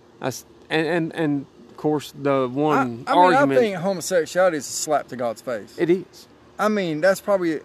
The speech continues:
Speaker 2: and I know there's a lot of sin. There's a lot of things out there that, you know, God's not happy with.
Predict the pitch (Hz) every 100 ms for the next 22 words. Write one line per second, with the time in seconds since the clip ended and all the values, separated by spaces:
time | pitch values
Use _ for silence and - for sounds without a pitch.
0 | - 165 151 147 151 147 151 151 131 123
1 | 123 113 123 113 104 120 117 113 123 -
2 | 131 120 127 117 - 117 113 107 110 -
3 | 139 113 104 107 123 113 - 117 113 123
4 | 113 110 104